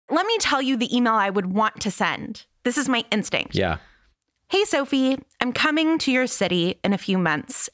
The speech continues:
Speaker 1: and I'm aware of the fact that you might find out. And what I don't think you might know is that I don't want to be friends with you anymore because you said something super anti-Semitic the last time we talked.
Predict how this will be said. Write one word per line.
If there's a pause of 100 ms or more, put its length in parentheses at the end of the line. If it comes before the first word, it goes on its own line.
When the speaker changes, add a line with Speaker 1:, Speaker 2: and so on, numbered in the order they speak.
Speaker 1:
and
I'm
aware
of
the
fact
that
you
might
find
out. (560)
And
what
I
don't
think
you
might
know (220)
is
that (180)
I
don't
want
to
be
friends
with
you
anymore (240)
because
you
said
something (120)
super
anti-Semitic
the
last
time
we
talked.